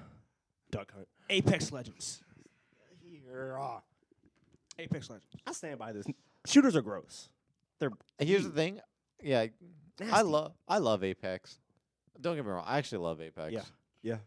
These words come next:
Speaker 2: I mean, all not every shooter's the same, but, like,
Speaker 1: Only one game matters, and it's Monopoly.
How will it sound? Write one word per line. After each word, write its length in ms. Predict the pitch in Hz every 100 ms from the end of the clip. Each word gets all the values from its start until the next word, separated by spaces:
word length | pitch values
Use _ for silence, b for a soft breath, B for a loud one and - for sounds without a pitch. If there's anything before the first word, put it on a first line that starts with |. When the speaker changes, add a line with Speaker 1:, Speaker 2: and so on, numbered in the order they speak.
| _ _ _ _ _ _ _ _ _ _ _ _ _
Speaker 2:
I 40 | 233
mean, 320 | 240 190 151 _ _ _
all 320 | 165 196 247 - b b b b b b
not 140 | 208 254 214
every 220 | 220 226
shooter's 320 | - 202 156
the 60 | 147
same, 360 | - 151 156 143
but, 160 | 147 143
like, 140 | 139
Speaker 1:
Only 180 | 214 254
one 200 | 254 269
game 160 | 208 196
matters, 240 | 185 175
and 60 | 156
it's 80 |
Monopoly. 460 | 147 113 107 107